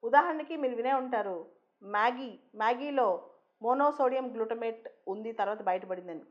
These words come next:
So కొన్నిసార్లు ఇలాంటి సందర్భాలు వచ్చినప్పుడు ఎవరైతే అడ్వర్టైజ్‌మెంట్ చేస్తారో, ఎవరైతే, ఆ, అడ్వర్టైజ్‌మెంట్ ద్వారా మిస్‌లీడ్ అవుతారో, ఆ, మిస్‌లీడ్ చేయడానికి ట్రై చేస్తారో వీళ్ళందరికీ కూడా శిక్షలు పడే అవకాశం ఉంది.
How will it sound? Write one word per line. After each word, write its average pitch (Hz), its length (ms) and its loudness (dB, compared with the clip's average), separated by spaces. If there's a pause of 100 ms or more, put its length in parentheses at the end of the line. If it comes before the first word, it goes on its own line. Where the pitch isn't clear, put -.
(640)
So 339 60 0
కొన్నిసార్లు 320 480 4
ఇలాంటి 294 300 2
సందర్భాలు 269 440 4
వచ్చినప్పుడు 226 380 -4 (520)
ఎవరైతే 294 420 2 (200)
అడ్వర్టైజ్‌మెంట్ 269 600 2
చేస్తారో, 226 440 0
ఎవరైతే, 226 460 0 (640)
ఆ, 202 100 8 (680)
అడ్వర్టైజ్‌మెంట్ 269 500 4
ద్వారా 247 200 4
మిస్‌లీడ్ 240 340 -2
అవుతారో, 202 400 -2 (100)
ఆ, 185 60 -14 (200)
మిస్‌లీడ్ 240 380 -6 (120)
చేయడానికి 233 360 -2
ట్రై 196 140 0
చేస్తారో 175 500 -6 (760)
వీళ్ళందరికీ 254 460 0
కూడా 269 240 4 (240)
శిక్షలు 240 300 -8
పడే 233 160 0
అవకాశం 185 460 -2
ఉంది. 165 200 -14